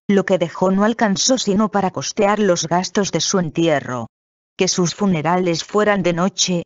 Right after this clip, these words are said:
para que no hubiera tanta gente, y se hicieran sin solemnidad. Pero a pesar de que se le obedeció haciéndole los funerales de noche,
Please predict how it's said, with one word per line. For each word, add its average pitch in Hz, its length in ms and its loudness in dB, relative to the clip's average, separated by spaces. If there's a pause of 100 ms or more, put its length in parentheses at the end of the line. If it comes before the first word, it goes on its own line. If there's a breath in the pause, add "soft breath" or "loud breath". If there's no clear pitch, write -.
para 185 260 0
que 156 120 -4
no 185 140 2
hubiera 185 300 0
tanta 202 360 2
gente, 180 540 0 (100)
y 202 100 0
se 196 140 0
hicieran 190 480 2
sin 175 220 0
solemnidad. 156 800 -2 (500)
Pero 180 260 4
a 175 60 2
pesar 220 420 0
de 208 140 0
que 180 120 -2
se - 140 -2
le 180 120 0
obedeció 185 560 0
haciéndole 208 640 4
los 170 180 -2
funerales 180 640 0
de 135 100 -4
noche, 175 520 -2